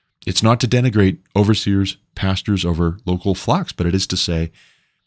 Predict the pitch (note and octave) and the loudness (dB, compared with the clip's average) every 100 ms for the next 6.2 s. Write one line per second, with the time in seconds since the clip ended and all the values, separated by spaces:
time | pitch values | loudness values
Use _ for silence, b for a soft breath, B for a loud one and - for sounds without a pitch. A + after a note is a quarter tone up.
0 | _ - F2+ G#2 G2+ - A#2+ B2 - D#3 | _ -6 0 2 2 2 4 2 2 2
1 | E3+ - F2+ F2 - - G#2 G#2+ F#2+ G#2 | 2 2 0 0 -4 0 4 6 6 6
2 | B2+ - D3 D3 A#2+ G#2+ G2 F2 - - | 6 4 4 4 2 0 0 0 0 0
3 | B2 A#2 A#2+ A#2 A#2+ D#2+ D2 G#2+ A2 A2 | 0 0 0 0 0 -2 0 2 2 0
4 | G#2 G#2 - D2 - F#2 - E2+ - F#2 | 0 -2 -4 -6 -4 -6 -6 -6 -2 2
5 | F#2 E2+ E2 - - F2 F#2 G2+ A#2 F2 | 2 2 0 -8 -4 0 2 2 4 2
6 | D2 | 0